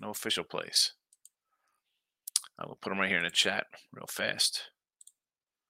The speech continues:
But we'll do the recap from yesterday first. Uh, oh and three. And that's what, you know what? I'm just done. I am just so fed up. I didn't wanna put a official plays out here today.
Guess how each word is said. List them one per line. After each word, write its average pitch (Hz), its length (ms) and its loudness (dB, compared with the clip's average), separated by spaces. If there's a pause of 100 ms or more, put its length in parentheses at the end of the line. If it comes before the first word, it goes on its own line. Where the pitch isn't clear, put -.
(960)
But 98 180 8
we'll 104 80 4
do 117 180 8
the 104 100 2
recap 113 520 12
from 107 260 4
yesterday 110 460 8
first. - 680 10 (420)
Uh, - 400 -4 (800)
oh 160 160 12
and 160 100 10
three. 160 320 10 (880)
And 127 100 8
that's 139 120 10
what, 127 140 8
you 131 60 2
know 143 120 6
what? 160 200 8 (220)
I'm 113 140 4
just 104 240 2
done. 107 240 8 (340)
I 107 160 12
am 107 160 10
just 107 160 4
so 113 160 6
fed 107 220 8
up. 101 100 8
I 104 100 10
didn't 107 220 4
wanna 107 140 4
put 104 220 2
a 104 120 10
official 110 460 2
plays 98 400 2
out 101 160 10
here 110 120 4
today. 110 260 -2